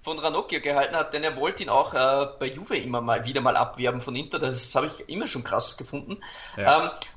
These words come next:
Speaker 1: aber ich möchte ein bisschen auf das Fitness eingehen. Und
Speaker 2: Darf ich?
Speaker 1: deshalb,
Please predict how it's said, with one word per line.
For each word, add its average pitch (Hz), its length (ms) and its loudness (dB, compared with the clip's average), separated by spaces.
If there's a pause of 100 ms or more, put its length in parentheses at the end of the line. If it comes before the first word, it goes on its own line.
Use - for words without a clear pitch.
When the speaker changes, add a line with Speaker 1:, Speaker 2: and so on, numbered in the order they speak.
Speaker 1:
aber 156 100 0
ich 185 60 0
möchte 202 240 0
ein 190 40 -10
bisschen 220 300 -4
auf 175 200 4
das - 320 -8 (180)
Fitness 226 500 -2
eingehen. 120 480 -2 (200)
Und 147 360 6
Speaker 2:
Darf 170 160 10
ich? - 300 2
Speaker 1:
deshalb, 180 420 2